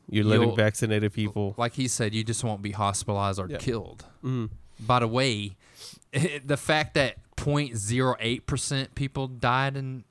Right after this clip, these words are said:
Speaker 2: England.
Speaker 1: I think it was point eight, zero point eight percent. It was one of the two. Yeah.
Speaker 2: Oh, okay. Anyways, well, not even one percent, right?
Speaker 1: Yeah. It was, let's say one percent.
Speaker 2: That's nothing, dude. Like,
Speaker 1: <laughs> I mean, in the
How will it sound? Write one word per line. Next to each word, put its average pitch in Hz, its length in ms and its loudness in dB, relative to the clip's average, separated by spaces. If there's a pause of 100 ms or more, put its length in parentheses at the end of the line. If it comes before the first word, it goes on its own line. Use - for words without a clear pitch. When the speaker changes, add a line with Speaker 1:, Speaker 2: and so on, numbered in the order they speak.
(200)
Speaker 2:
England. 139 560 -4 (640)
Speaker 1:
I 113 40 -4
think - 80 -4
it 113 60 0
was 98 100 -2
point 104 220 0
eight, 98 140 -2 (840)
zero 113 160 2
point 98 220 -6
eight 107 100 -8
percent. 113 240 -12 (500)
It 175 60 0
was 185 120 4
one 190 140 4
of 123 80 2
the 107 80 -2
two. - 140 -8
Yeah. 131 200 4
Speaker 2:
Oh, - 20 4
okay. 107 240 -2
Anyways, 110 440 -2 (360)
well, 139 80 -6
not 151 160 0
even 135 160 -2
one 127 160 -2
percent, 107 400 -6
right? 107 260 -4
Speaker 1:
Yeah. 110 160 0
It 104 80 -6
was, 110 180 -6 (380)
let's 104 140 -2
say 131 100 6
one 104 160 2
percent. 131 440 0
Speaker 2:
That's 131 180 0 (100)
nothing, 101 160 -2
dude. 104 440 -6
Like, 113 320 -2
Speaker 1:
<laughs> - 840 -18
I 120 60 -4
mean, 101 160 0
in 101 100 0
the 113 100 0